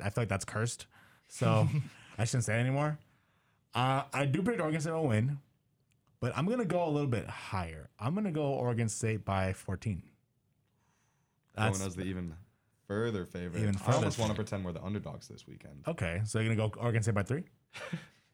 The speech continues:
Speaker 1: You're gonna go all the game when the game winning field goal like it was in, against Washington?
Speaker 2: Hey, a win is a win.
Speaker 1: A win is a win.
Speaker 2: Ryan, how about you?
Speaker 3: Ooh,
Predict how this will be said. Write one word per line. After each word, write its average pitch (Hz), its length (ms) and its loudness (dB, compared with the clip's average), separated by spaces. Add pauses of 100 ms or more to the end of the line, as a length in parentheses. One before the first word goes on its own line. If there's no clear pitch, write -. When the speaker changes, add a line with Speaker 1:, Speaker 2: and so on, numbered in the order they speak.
Speaker 1:
You're 123 80 2
gonna 127 100 4
go 123 100 4
all 120 40 6
the 120 60 4
game 135 180 2
when 131 80 4
the 117 60 4
game 123 160 4
winning 120 160 4
field 127 180 2
goal 135 160 4
like 107 220 4
it 110 40 4
was 104 240 4
in, 107 120 4
against 107 280 2
Washington? 135 460 2
Speaker 2:
Hey, 82 220 -2 (180)
a 95 140 -2
win 104 360 0
is 95 220 -6
a 92 80 -4
win. 87 260 -4
Speaker 1:
A 131 140 4
win 240 320 2
is 165 320 -2
a 143 220 0
win. 101 440 0
Speaker 2:
Ryan, 92 260 0
how 90 100 -2
about 87 180 -4
you? 82 200 -8 (840)
Speaker 3:
Ooh, 151 360 4